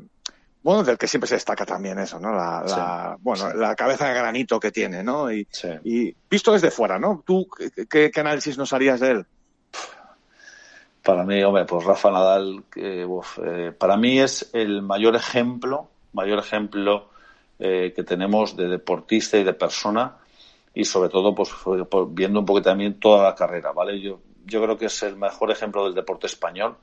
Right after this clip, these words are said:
Speaker 2: Para mí es el mej-, mayor deportista de, de, de la historia en España,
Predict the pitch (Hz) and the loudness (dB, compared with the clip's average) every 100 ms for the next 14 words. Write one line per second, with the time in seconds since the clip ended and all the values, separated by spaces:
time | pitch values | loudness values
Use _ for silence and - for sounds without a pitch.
0 | - 90 87 95 101 101 - 95 90 90 | -4 -2 -2 -4 -2 -2 -4 -6 -6 -4
1 | 90 90 90 - - 90 90 90 98 98 | -2 -2 -4 -6 -8 -4 0 2 4 2
2 | 90 87 - - 87 82 80 80 82 80 | 2 -2 -4 -6 -6 -4 -8 -8 -8 -8
3 | - _ _ - 82 80 - 92 85 80 | -14 _ _ -10 -6 -6 -2 0 0 -4
4 | 80 - 85 87 110 | -6 -8 -6 -6 -8